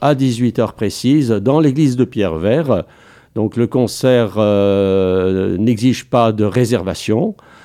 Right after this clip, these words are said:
On est sur un, une entrée libre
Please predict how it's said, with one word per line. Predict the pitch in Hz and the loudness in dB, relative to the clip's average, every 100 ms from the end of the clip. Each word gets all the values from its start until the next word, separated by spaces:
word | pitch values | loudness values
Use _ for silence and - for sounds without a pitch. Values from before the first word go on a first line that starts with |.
| - - | -20 -8
On | - 127 139 | 0 2 4
est | 143 143 | 4 2
sur | - - 135 131 107 | 0 -2 0 2 2
un, | 110 107 104 101 98 98 98 101 101 - | 0 0 0 0 0 -2 -2 -4 -4 0
une | 131 | 2
entrée | 151 139 - 131 | 2 0 0 0
libre | 110 135 160 170 190 | 2 0 0 0 0